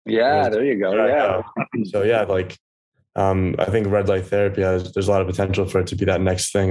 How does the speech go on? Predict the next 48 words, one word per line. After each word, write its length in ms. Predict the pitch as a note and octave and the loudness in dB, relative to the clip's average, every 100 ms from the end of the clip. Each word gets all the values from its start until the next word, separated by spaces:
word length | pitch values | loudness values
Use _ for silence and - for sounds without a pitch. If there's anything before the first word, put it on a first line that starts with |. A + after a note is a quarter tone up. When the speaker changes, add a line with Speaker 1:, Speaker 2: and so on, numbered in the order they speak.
| F2+ | -2
Speaker 2:
It's 120 | - | -2
like, 140 | G2 G2 | -2 0
okay, 240 | F#2 F#2+ | 0 0
the 100 | F#2+ | 0
gym 180 | F#2 G2 | 0 0
has 120 | F#2+ | 0
a 20 | |
sauna 460 | E2+ G2+ G2+ G#2+ F2+ | 0 0 2 2 0
and 100 | F#2+ | 0
red 180 | F#2+ F#2+ | 0 0
light 200 | F#2 F#2+ | 0 0
therapy 340 | F#2+ F#2 G2 | 0 0 0
and 160 | F#2 F2 | 0 0
tanning 300 | F#2+ G2 F#2 | 0 0 0
beds. 240 | F#2+ - | 0 0
Okay, 320 | F2+ F#2+ F#2+ - | 0 0 -2 -2
awesome. 220 | G2+ G2+ | 0 0
Speaker 1:
That's 140 | G2 G2 | 0 0
right. 280 | F#2 F#2 - - | 0 0 -4 -4
<clears throat> 340 | - C3+ A2 | -2 0 2
That's 200 | F#2+ F#2+ | 0 0
right. 240 | G2+ F2+ - | 0 0 0
Well, 120 | G#2 | 0
what 120 | A#2 | 0
they're 140 | A#2+ - | 0 0
finding, 340 | A2 A2+ G2+ | 0 0 0
what, 160 | G#2+ A2 | 0 -2
one 260 | G#2 G#2+ A2+ | -4 -2 0
of 60 | |
the 80 | G2+ | 0
other 140 | A2 G2+ | 0 0
benefits 640 | F#2+ A2+ A2 F#2+ F#2+ - | 0 -2 -2 -2 -2 -2
is, 160 | F#2 G2 | -2 0
in, 260 | G2 G2 | 0 0
as 140 | G#2+ F#2 | 0 0
a, 220 | F#2 F2+ | 0 0
as 160 | F#2 E2 | -2 0
somebody 300 | A#2 G#2 F2+ | -2 0 0
who 100 | G2 | 0
likes 220 | G2+ - | 0 0
to 100 | - | -2
work 240 | F#2+ F#2+ - | -2 -2 0
out, 280 | A#2+ G#2 G2 | 0 0 0
you'll 140 | F#2+ | -2
appreciate 520 | F2+ C3 A#2+ F#2 F#2 - | 0 -2 0 0 0 -2
this, 260 | G2+ - | -2 0
is 100 | - | 2
that, 200 | G2+ F#2 | 2 2